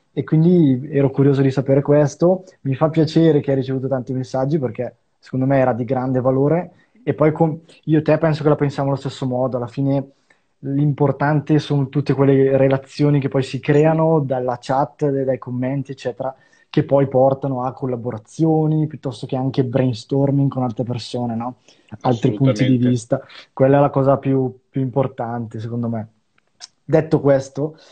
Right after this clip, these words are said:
Speaker 1: una delle tantissime domande che ti avranno fatto sicuramente, che parli, di cui parli all'interno di questo freebie, è
Speaker 2: Sì.
Speaker 1: riferito al content sprint. Eh,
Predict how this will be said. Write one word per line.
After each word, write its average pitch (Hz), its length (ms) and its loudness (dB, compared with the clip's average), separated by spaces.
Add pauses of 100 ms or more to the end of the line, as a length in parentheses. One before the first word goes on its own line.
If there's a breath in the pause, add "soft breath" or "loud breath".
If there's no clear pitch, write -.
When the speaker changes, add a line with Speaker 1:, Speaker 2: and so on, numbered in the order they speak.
(360 soft breath)
Speaker 1:
una 165 200 2
delle 156 180 2
tantissime 151 560 -2
domande 147 380 0
che 135 100 -10
ti - 80 -4
avranno 135 220 -2
fatto 139 240 -6
sicuramente, 151 840 -2 (300)
che 156 240 2
parli, 131 500 -2
di 143 100 -2
cui 156 180 -4
parli 156 360 0
all'interno 123 380 -6
di 117 60 -12
questo 120 260 -14
freebie, 135 380 0 (300 loud breath)
è - 80 -4
Speaker 2:
Sì. 143 40 6
Speaker 1:
riferito 156 640 2
al 147 200 0
content 143 540 -4
sprint. 113 840 -8 (640 soft breath)
Eh, 135 500 2